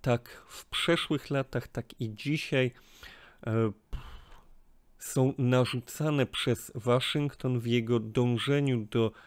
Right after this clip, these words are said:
wzmocnienia swojej hegemonii. Sprzeciwianie się, e, upadkowi jednobiegunowego świata, czyli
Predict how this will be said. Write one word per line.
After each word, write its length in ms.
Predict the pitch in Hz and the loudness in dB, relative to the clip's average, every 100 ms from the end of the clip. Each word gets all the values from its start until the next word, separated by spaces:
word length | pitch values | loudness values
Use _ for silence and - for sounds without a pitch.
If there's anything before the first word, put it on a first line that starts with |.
| - | -14
wzmocnienia 920 | 117 107 113 120 113 - 147 143 143 | -10 -4 2 2 0 -2 0 2 0
swojej 460 | 123 - 127 123 120 | -2 -4 0 0 0
hegemonii. 840 | - - 110 120 113 107 101 - - _ _ _ - - - - - - | -4 -6 -2 0 0 0 -2 -6 -14 _ _ _ -20 -20 -20 -20 -20 -12
Sprzeciwianie 1200 | - - - 135 127 - 117 139 156 143 117 104 | -12 -4 0 0 0 -4 -2 0 2 2 2 0
się, 400 | - 117 - - _ _ _ _ _ _ _ - | -4 -8 -8 -10 _ _ _ _ _ _ _ -8
e, 180 | 110 110 | -4 -2
upadkowi 840 | 131 - 127 - - - 131 113 107 | -2 2 0 0 -4 2 4 2 -8
jednobiegunowego 1200 | 117 123 123 117 117 107 113 117 117 110 113 101 | 0 2 2 2 -2 0 0 0 0 0 -2 -2
świata, 560 | 110 - 117 117 - 139 _ _ _ - - | -6 -4 -2 -2 -4 -18 _ _ _ -20 -10
czyli 300 | 127 120 | -4 -2